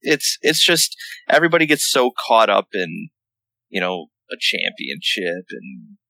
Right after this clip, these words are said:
the playoffs, and, you know, you know, I think Santana Moss said it down at, when he was in Miami. You know, big time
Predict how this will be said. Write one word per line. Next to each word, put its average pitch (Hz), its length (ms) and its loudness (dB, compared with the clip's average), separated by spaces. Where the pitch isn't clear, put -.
the 113 80 -16
playoffs, 95 680 2
and, 78 240 -12
you 214 160 -6
know, 82 140 -2
you - 80 -4
know, - 60 -8
I 104 60 -2
think 120 120 -4
Santana 110 600 2
Moss 101 400 0
said 95 160 -2
it 98 140 -6
down 92 240 -4
at, 92 80 -10
when 107 200 -6
he 107 60 -8
was 104 140 -8
in 104 100 -8
Miami. 95 440 0
You 80 140 -8
know, 73 260 -6
big 113 240 2
time 101 240 0